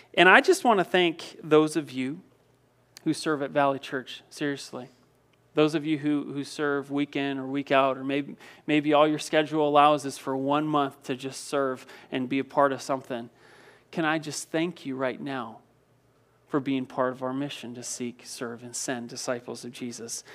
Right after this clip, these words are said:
You are doing a big thing. You are doing a big thing. Even though it seems kinda small, you're doing a big thing. That person who is holding your baby right now in the nursery,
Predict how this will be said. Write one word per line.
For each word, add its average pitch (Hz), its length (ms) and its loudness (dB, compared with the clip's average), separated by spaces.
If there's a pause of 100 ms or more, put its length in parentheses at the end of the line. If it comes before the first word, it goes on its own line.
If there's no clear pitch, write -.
(220)
You 208 720 -2
are 170 120 -4
doing 135 640 -2 (300)
a 151 80 -4
big 131 560 -4 (120)
thing. 117 300 -14 (920)
You 156 320 -4
are 254 100 -4
doing 175 340 -2
a 139 40 -6
big 147 240 -6
thing. 127 340 -10
Even 247 400 -2
though 226 220 0
it 190 160 0
seems 175 480 -4
kinda 151 260 -6
small, 127 540 -6
you're 139 160 -8
doing 185 560 -2
a 151 140 -8
big 135 500 -6 (360)
thing. 151 260 0
That 170 180 6
person 240 500 4 (240)
who 220 160 6
is 185 160 10
holding 220 420 8
your 220 140 8
baby 220 400 4
right 196 240 8
now 202 220 6
in 190 80 2
the 185 80 6
nursery, 180 480 0